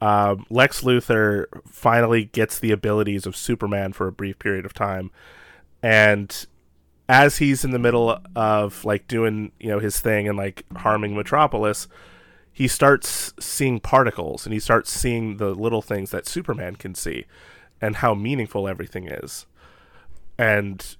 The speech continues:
so it made me think of that a little bit, and I was like, "Oh, like, that would be cool if that happened in, <laughs> in,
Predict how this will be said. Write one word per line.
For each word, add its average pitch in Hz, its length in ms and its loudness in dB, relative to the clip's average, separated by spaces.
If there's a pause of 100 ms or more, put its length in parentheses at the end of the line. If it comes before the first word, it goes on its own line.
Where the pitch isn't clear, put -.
so 107 360 0
it 107 140 -2
made 127 160 2
me 120 80 -2
think 110 180 -4
of 104 80 -2
that 113 180 4
a 110 40 0
little 101 180 -4
bit, 98 280 -8
and 101 120 -4
I 101 80 0
was 98 180 -2
like, 98 200 -4
"Oh, 185 540 -2 (960)
like, 120 260 -2 (1080)
that 151 120 8
would 233 100 6
be 165 80 -2
cool 147 260 2
if 120 80 -4
that 127 120 6
happened 131 360 4
in, 113 180 2
<laughs> - 640 8
in, 156 120 6